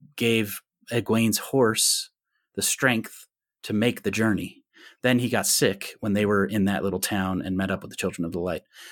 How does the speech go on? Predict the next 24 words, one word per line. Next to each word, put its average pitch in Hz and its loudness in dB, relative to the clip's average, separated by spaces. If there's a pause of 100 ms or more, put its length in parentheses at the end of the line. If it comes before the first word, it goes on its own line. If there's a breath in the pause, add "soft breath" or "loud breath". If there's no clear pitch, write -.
(140 loud breath)
Then 117 2
later, 127 4
as 117 0
they're 113 2
running 117 2
from - -6
Shadar 101 0
Logoth, 98 0 (540 soft breath)
and 107 0
they 107 4
get, 110 0
the 107 2
groups 120 2
get 101 0
separated, 101 -2 (520 soft breath)
and 110 0
Rand 117 2 (160)
jumps 120 2
onto 117 -2
the 98 -4
boat, 120 0 (1000)
um, 107 -6
with 117 -2
Tom 117 2